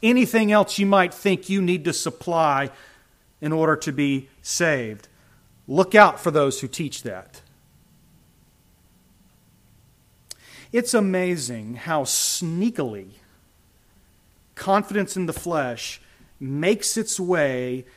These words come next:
into a Christian's understanding of salvation. It happens even when we're not expecting it.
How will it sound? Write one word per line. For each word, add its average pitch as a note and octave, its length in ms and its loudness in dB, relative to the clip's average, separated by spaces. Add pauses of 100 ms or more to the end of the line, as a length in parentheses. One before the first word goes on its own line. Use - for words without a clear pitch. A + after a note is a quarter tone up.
(160)
into D#3+ 400 -4
a C#3+ 80 -2
Christian's D#3+ 560 -8
understanding C3+ 800 -8
of B2 100 -12
salvation. G2+ 800 -12 (2250)
It E3 180 -4
happens E3 640 -4 (1200)
even F3+ 240 -2
when F#3 120 -2
we're F#3 80 -4
not E3+ 160 -4
expecting E3+ 500 -8
it. - 220 -20